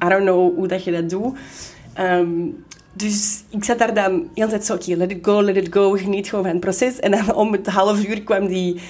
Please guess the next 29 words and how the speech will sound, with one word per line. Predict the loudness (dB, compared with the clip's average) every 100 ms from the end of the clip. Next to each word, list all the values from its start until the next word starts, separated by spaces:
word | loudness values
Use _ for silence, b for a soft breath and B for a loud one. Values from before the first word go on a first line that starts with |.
| B B -6
juffrouw | -2 -2 0 0 2
dan | 2 2 0 -4
tegen | -6 -2
mij | -2
zeggen | -2 -4 -2
wat | -2
ik | 0
allemaal | -2 -2
fout | 0 -2 -2
had | -6
gedaan | -2 0 2 2
en | 0 0
wat | 0
ik |
allemaal | -2 -2 0
moest | -2 0
aanpassen. | 0 0 0 0 2 2
En | 2
dan, | 2 2 0 B B B
ja, | -12 -6
daar | -6
staat | -2 -4 -4
geen | -4
deur. | -2 -4 -2
Ja, | 0
dat | 0
weet | -2 -2 -4
ik, | -8 -4
maar | 0 2